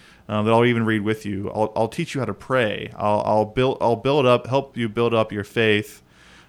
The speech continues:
um, so much that this person then has a prayer life. They have a relationship with the Lord. They have a relationship with the faith." And then they just,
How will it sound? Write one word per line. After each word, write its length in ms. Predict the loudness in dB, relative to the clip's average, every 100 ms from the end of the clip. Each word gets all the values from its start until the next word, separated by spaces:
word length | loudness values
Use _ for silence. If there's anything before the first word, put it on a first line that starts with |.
| -2
um, 400 | 2 4 2 -2
so 320 | -2 2 4
much 360 | 6 4 4 0
that 140 | 0
this 140 | 0 -2
person 480 | -2 -2 -2 0
then 480 | 2 2 2 2 -2 -8 _ _ _ _ _
has 380 | -14 0 2 2
a 60 | -2
prayer 300 | -2 0 2
life. 420 | 2 0 -2 -6
They 140 | -6
have 240 | -2 0 2
a 40 |
relationship 560 | 0 0 -2 -6 -8 -8
with 120 | -8
the 80 | -8
Lord. 420 | -8 -6 -6 -6
They 300 | -4 -2 -2 -4
have 220 | -2 0
a 40 | 0
relationship 600 | -2 -4 -6 -6 -6 -10
with 100 | -16
the 60 |
faith." 580 | -6 0 2 2 -2 -10 _ _ _ _ _ _ _ _
And 80 | -2
then 100 | 0
they 160 | 2 2
just, 240 | 0 -4